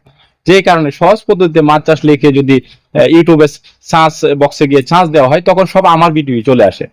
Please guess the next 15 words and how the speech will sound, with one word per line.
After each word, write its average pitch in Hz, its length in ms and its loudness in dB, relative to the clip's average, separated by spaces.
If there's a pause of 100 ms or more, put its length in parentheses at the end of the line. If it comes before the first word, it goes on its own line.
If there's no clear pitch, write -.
(300)
আর 151 80 -4
আপনারা 190 260 0
সবসময় 180 380 -2
একটা 156 120 -2
জিনিস 151 200 0
লক্ষ্য 151 220 0
করবেন, 131 240 0 (340)
YouTube-এ 214 340 2
কিন্তু 202 220 2
অনেক 226 380 2
ধরনের 190 320 0
অনেক 262 340 2
কিছু 202 200 -2
নিয়ে 185 180 4
প্রচারণা 165 560 0